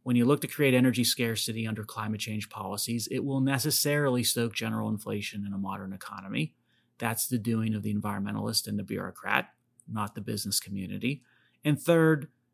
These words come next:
business in the end will either pass higher costs through inflation onto consumers, or they're gonna go bankrupt in the long term. That's life in the competitive jungle that is the real economy.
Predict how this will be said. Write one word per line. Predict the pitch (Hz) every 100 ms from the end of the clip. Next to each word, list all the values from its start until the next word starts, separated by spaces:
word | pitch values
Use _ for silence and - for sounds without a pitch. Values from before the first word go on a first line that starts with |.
| -
business | 117 165 160 143 135
in | - 135
the | 135
end | 120 113 113
will | 117 120
either | 120 110
pass | - 143 143
higher | 131 120
costs | 120 - 110 - -
through | 117 107
inflation | 101 113 110 104 110
onto | 110 104
consumers, | 101 104 - 185 196 208 - - _ _ _ _
or | - 143
they're | 143
gonna | 127 123
go | 117
bankrupt | 117 113 107 110 104 -
in | 110 107
the | 104
long | 104 101 101
term. | - - - _ _ _ -
That's | 120 123
life | 131 127 120 120
in |
the | 113
competitive | 110 107 113 110 104
jungle | 139 139 113 110 110
that | 110
is | 110 101
the | 120
real | 110 107 107
economy. | 107 143 123 101 -